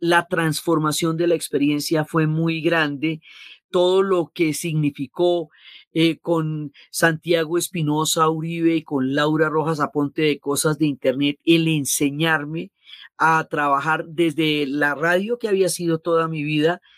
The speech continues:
al, al podcast, entrenar a las personas que trabajaron conmigo, enseñarme a pensar en términos de podcast, enseñarme a termi-, a pensar en términos de empresaria,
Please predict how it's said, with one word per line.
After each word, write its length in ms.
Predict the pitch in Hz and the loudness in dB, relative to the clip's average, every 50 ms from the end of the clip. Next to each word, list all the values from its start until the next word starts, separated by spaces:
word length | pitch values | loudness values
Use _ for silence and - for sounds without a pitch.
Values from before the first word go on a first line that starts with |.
| - - - - - _ _ | -20 -20 -20 -20 -20 _ _
al, 520 | - 165 170 170 165 160 160 156 156 151 - - | 0 2 2 2 2 2 0 -2 -4 -4 -4 -2
al 200 | 160 156 151 - | -2 -2 -2 -2
podcast, 640 | - 180 175 170 - - 165 156 151 - - - _ _ _ _ _ _ - - _ - | -2 -2 -2 -2 -2 -2 -2 -2 -2 -2 -4 -8 _ _ _ _ _ _ -20 -20 _ -2
entrenar 520 | 165 170 170 160 170 165 160 151 160 156 | 0 0 0 2 0 0 0 0 0 -2
a 80 | 170 170 | 0 0
las 140 | 165 156 - | 0 -2 -2
personas 440 | - 156 143 - 160 151 156 156 - | -2 -4 -2 0 0 -2 -2 -2 -2
que 120 | - 156 | -4 -2
trabajaron 560 | - 151 147 135 135 131 143 147 147 151 151 | 0 2 2 2 2 0 0 -2 -2 -2 -2
conmigo, 520 | 151 160 151 147 151 151 156 127 147 160 - | -2 -2 -2 0 0 0 0 0 -2 -2 0
enseñarme 680 | - 180 175 165 - 175 165 165 180 196 202 196 180 165 | 0 0 2 0 0 -2 0 0 0 0 0 0 -2 -2
a 100 | 151 - | -4 -2
pensar 340 | - 135 127 - - 139 135 | -2 -2 -2 0 0 0 0
en 160 | 143 139 - | 0 0 0
términos 400 | - 143 139 143 143 143 139 123 | 0 2 2 2 0 0 0 0
de 100 | 135 131 | -2 -2
podcast, 460 | - - 143 135 - - 143 139 - - | -2 -2 -4 -2 -2 -4 -4 -4 -2 0
enseñarme 720 | 175 185 175 - 185 175 170 175 196 208 214 202 202 180 | 2 2 2 2 2 0 0 0 -2 -2 -2 -2 -2 -2
a 80 | 165 | 0
termi-, 320 | - 147 143 147 143 131 - | 0 2 2 2 0 0 0
a 140 | - 147 143 | 2 0 2
pensar 380 | - 151 147 131 - 160 147 151 | 2 -2 -2 -2 0 0 0 0
en 100 | 156 151 | 0 -2
términos 400 | - 156 156 160 156 151 143 123 | -2 -2 0 0 0 0 0 0
de 60 | 139 | -2
empresaria, 800 | 131 127 - - 127 127 - - 165 156 147 143 147 147 147 | -4 -4 -2 -2 -2 0 2 2 2 2 2 2 -2 -2 -6